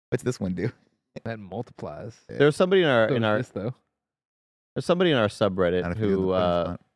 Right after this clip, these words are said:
Speaker 3: wasn't really happy with us spoiling a lot of games. So just keep that in the mind for mainly you is what I would say. When we're reviewing a game, don't spoil it.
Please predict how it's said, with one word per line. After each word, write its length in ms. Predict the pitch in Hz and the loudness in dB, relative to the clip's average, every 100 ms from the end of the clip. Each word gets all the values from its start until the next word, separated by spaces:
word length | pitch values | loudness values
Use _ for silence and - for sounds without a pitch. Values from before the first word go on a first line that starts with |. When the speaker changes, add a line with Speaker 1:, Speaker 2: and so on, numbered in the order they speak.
| - | -4
Speaker 3:
wasn't 280 | 120 117 110 | 0 0 0
really 260 | 107 104 98 | 0 0 0
happy 300 | 101 95 101 | 0 -2 -4
with 120 | 95 | -2
us 100 | 92 | -4
spoiling 460 | - 95 90 92 90 | -4 -6 -4 -6 -8
a 40 | |
lot 160 | 90 90 | -8 -8
of 80 | 90 | -8
games. 460 | 92 92 104 - _ _ _ _ _ _ _ - | -8 -8 -12 -18 _ _ _ _ _ _ _ -8
So 220 | 92 90 - | -8 -8 -10
just 160 | 104 | -12
keep 180 | - 113 | -6 -4
that 220 | 95 92 - _ _ _ - | -2 -4 -8 _ _ _ -10
in 80 | |
the 40 | 101 | -8
mind 300 | 98 98 98 | -6 -6 -10
for 400 | 98 98 104 113 _ _ _ | -10 -10 -10 -14 _ _ _
mainly 260 | 117 113 95 | 0 0 0
you 160 | 98 98 | -2 -6
is 120 | 95 | -8
what 120 | 131 | -8
I 60 | 175 | -8
would 100 | - | -10
say. 200 | 101 127 _ _ _ _ _ _ _ _ _ _ _ _ | -12 -12 _ _ _ _ _ _ _ _ _ _ _ _
When 120 | 107 | -4
we're 140 | 107 101 - | -4 -4 -4
reviewing 300 | 120 113 110 98 | -2 0 0 0
a 40 | |
game, 200 | 98 95 | 0 -2
don't 180 | 95 85 | -2 -6
spoil 260 | - - | -10 -8
it. 100 | - | -8